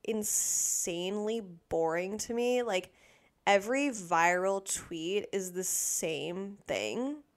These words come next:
Like, it's the literal same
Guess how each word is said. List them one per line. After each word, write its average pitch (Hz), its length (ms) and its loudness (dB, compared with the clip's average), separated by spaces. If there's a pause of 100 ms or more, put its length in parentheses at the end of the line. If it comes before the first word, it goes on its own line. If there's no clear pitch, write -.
(760)
Like, 196 180 2
it's 196 220 -2 (100)
the 185 300 2
literal 180 960 2
same 170 840 -2